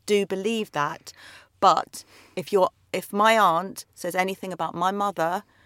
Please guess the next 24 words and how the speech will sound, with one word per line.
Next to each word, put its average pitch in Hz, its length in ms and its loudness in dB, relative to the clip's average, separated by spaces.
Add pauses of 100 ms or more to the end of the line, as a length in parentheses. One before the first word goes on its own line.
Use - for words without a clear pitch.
(340)
I 185 160 8
will 175 240 0
stand 170 400 -4
up - 140 -6
for - 120 -12
my 165 160 -10
mother." 160 380 -14 (760)
And 165 340 0 (160)
both 196 320 6
my 170 140 -8
children 170 720 -8 (140)
absolutely 170 560 -2
agreed. 160 560 -6
And 160 160 -6
my 160 120 -6
daughter 170 380 -6
said, 165 400 -8 (640)
"W-, - 340 -16
we 180 200 0
agree 170 360 -2
'cause - 220 -16
we 180 100 -6
love 180 300 -4
Granny 160 340 -8